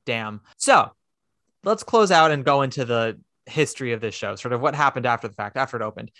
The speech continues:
The show opens with a thirty-five billion dollar advance to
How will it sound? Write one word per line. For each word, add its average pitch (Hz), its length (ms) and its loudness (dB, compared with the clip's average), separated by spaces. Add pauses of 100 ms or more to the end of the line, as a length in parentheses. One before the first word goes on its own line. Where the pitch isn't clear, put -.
(140)
The 143 80 -10
show 214 160 4
opens 143 280 0
with 120 100 -16
a 127 40 -20
thirty-five 175 460 0
billion 147 240 -2
dollar 131 260 4
advance 120 440 -4
to 131 380 -2